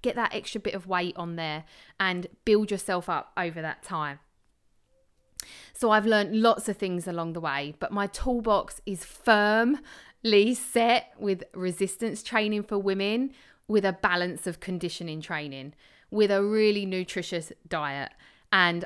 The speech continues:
I've learned it over the years. I've tried and tested it. And, you know,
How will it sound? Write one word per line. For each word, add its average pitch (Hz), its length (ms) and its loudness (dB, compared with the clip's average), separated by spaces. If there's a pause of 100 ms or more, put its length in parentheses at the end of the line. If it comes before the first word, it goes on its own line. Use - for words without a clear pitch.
I've 180 180 -2
learned 233 320 4
it - 140 0
over 185 200 -2
the 170 80 -6
years. 156 380 -6
I've 180 140 -8
tried 233 340 4
and 190 140 -2
tested 165 420 -8
it. 147 240 -6 (400)
And, 160 340 0 (280)
you 202 160 -4
know, 160 300 0